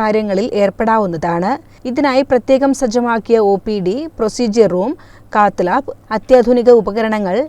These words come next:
ഈ രംഗത്ത് കഴിവ് തെളിയിച്ച നഴ്സിംഗ്, പാരാമെഡിക്കൽ സ്റ്റാഫുകളുടെ സേവനം എന്നിവ ഇവിടെ ലഭ്യമാണ്. ഡോക്ടർ തൗഫീഖ് അലി, ഡോക്ടർ സന്തോഷ് കുമാർ എന്നിവരുടെ നേതൃത്വത്തിലാണ് ഈ വിഭാഗം പ്രവർത്തിക്കുന്നത്.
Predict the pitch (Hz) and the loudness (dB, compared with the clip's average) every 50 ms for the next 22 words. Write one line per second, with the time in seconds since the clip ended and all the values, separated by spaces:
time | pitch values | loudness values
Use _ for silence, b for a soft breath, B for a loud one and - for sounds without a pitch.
0 | - - 220 226 226 220 208 - - 226 208 - 247 - 233 214 220 233 240 220 | -6 -6 -2 0 0 0 -2 -2 -6 -4 0 0 0 0 2 2 2 2 2 2
1 | 247 226 226 226 214 - 233 220 202 202 202 202 196 - - 190 254 320 B B | 2 2 2 0 2 0 -2 0 0 -2 -2 -2 -4 -4 -6 -6 -6 -6 B B
2 | B B B B - 226 226 226 240 240 247 254 240 247 - 254 247 240 - - | B B B B -4 -2 -2 0 -2 -2 -2 -2 -2 0 0 0 0 0 -2 -2
3 | 262 233 226 - - 240 226 226 220 220 214 220 220 214 - - 208 202 208 220 | -2 -2 -2 -2 -2 0 2 2 2 4 4 4 2 2 2 -2 -2 -2 0 -2
4 | 226 233 233 226 247 226 214 202 180 196 226 240 220 202 196 208 202 202 196 196 | -2 -2 -4 -4 -2 -2 -2 -2 -2 -2 -2 -2 -2 -2 -2 -2 0 -2 -2 -4
5 | 170 - 175 170 160 160 160 160 175 226 285 277 - _ _ - 226 240 262 269 | -4 -4 -4 -4 -4 -4 -4 -4 -2 -2 -4 -4 -8 _ _ -6 0 2 2 2
6 | 247 - 294 294 269 - 240 233 240 226 - 269 254 - - 196 196 185 185 214 | 2 0 -2 -2 0 0 0 0 0 0 -2 -4 -4 -2 -4 -4 -2 -2 -2 -2
7 | 285 381 466 508 - 196 196 208 202 - 220 196 - - 202 196 190 185 214 220 | -4 -6 -8 -8 -4 -2 -2 -2 -2 -4 -6 -6 -4 -4 -4 -4 -2 -4 -4 -4
8 | - - 233 196 180 175 196 262 302 b b b b b b 240 233 240 262 269 | -4 -6 -4 -2 -2 -2 -2 -2 -4 b b b b b b -2 0 2 4 4
9 | 269 262 254 262 262 247 226 202 226 233 233 233 240 220 254 240 240 226 208 196 | 4 4 4 4 4 4 0 0 0 -2 2 2 2 4 4 2 4 2 0 0
10 | 208 226 - 208 220 214 208 196 - 202 208 190 175 208 214 - 208 202 202 214 | -2 -4 -4 -4 -4 -4 -4 -4 -2 -2 -2 -2 -2 -4 -4 -2 -2 0 0 -2
11 | 202 - 175 - 175 160 165 147 180 202 | -2 -4 -6 -6 -6 -6 -4 -4 -2 -2